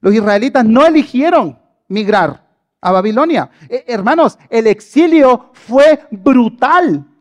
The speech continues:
y traumático. Pre-, presenciaron atrocidades. Antes del exilio, las mujeres estaban discutiendo a qué hijo se comían.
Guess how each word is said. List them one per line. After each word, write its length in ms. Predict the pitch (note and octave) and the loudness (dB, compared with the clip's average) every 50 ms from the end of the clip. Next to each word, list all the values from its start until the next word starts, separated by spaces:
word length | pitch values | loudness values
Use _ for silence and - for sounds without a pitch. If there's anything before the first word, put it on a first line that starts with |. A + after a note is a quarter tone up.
| _ _ _ _ _ _ _ _ - | _ _ _ _ _ _ _ _ -4
y 120 | A#3 A#3+ B3 | -4 -2 0
traumático. 960 | A#3+ A#3+ A3 A3 G#3+ G3+ G#3+ C#4+ E4+ E4+ E4+ D4+ - - B3 D#3 B2+ - _ _ _ _ _ _ _ _ _ - - - _ _ _ _ _ _ _ | 0 2 2 2 4 4 4 2 2 0 -2 -4 -2 -2 -2 -2 -2 -6 _ _ _ _ _ _ _ _ _ -20 -20 -20 _ _ _ _ _ _ _
Pre-, 180 | - A#3+ A#3+ G3 | -6 -6 -6 -4
presenciaron 540 | - A#3 G#3+ G#3+ G3+ - A#3+ B3+ D4+ C#4+ C4+ | -6 -6 -6 -4 -4 -2 -2 -2 0 0 -2
atrocidades. 680 | C4 - B3 - - G#3 G3+ A#3+ C#4 C4+ G#3+ F3+ - _ | -2 -2 -2 -4 -2 0 0 0 0 0 -2 -4 -6 _
Antes 420 | - B3+ D#4+ E4 D#4+ D#4+ C#4 A3 | -4 -2 0 0 0 -2 -4 -2
del 140 | F3+ A#3 A3 | -2 0 0
exilio, 640 | G#3+ G#3 - - D#4+ D#4 C#4+ B3 A#3 A3+ G#3 - _ | -2 -2 -2 0 0 2 2 2 2 2 0 -2 _
las 240 | - A3+ A3+ A3 G#3 | -2 0 0 2 2
mujeres 680 | G#3 G#3+ A3 - - C#4 D4+ D#4 C4 A#3 A#3 - - _ _ - | 2 0 0 0 2 2 2 2 2 0 -2 -4 -8 _ _ -6
estaban 460 | - G3 G3 - A3+ A3+ C4 C4+ B3+ | -6 -6 -4 0 0 0 0 0 0
discutiendo 680 | C4+ A#3+ - B3+ A#3+ A#3+ B3+ C4+ C4+ B3+ B3 A#3 - - | -2 -2 -2 -2 -4 0 0 0 0 2 0 -2 -2 -2
a 200 | G3 G3 G3 - | -4 -4 -4 -2
qué 320 | - C4+ C#4 C#4+ D#4 E4 | 0 2 2 4 2 0
hijo 200 | E4 - D4+ C4+ | 0 0 -2 -2
se 120 | - B3 | -2 -2
comían. 560 | - A#3 A3+ A3 D4 E4+ E4+ D#4 A#3 D#3 C3 | -2 -2 -2 0 0 0 0 0 0 -2 -6